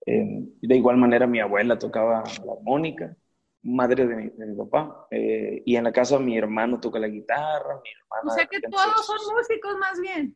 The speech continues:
Speaker 1: To-, todos, pero nunca nos hemos dedicado a eso. Siempre la actividad primaria en casa ha sido la, pues, cuidar vaquitas. Eso ha sido nuestro,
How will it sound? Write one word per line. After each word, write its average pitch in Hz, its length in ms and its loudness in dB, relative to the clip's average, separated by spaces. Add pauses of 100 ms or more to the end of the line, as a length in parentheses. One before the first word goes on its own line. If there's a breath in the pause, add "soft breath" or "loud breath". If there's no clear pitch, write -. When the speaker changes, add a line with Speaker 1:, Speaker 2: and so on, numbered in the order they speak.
Speaker 1:
To-, - 160 2 (220)
todos, 220 400 4
pero 185 160 0
nunca 175 260 -2
nos 170 140 -2
hemos 180 180 -6
dedicado 165 400 -2
a 185 60 -2
eso. 175 160 -6
Siempre 165 300 -8
la 175 80 0
actividad 143 420 -2
primaria 160 480 -4
en 151 100 -12
casa 143 340 0
ha 143 40 -8
sido 151 320 -4
la, 131 240 -2 (420)
pues, - 460 -18 (340)
cuidar 127 340 4
vaquitas. 147 540 -4
Eso 131 200 -8
ha 127 40 -6
sido 135 220 -6
nuestro, 107 680 -8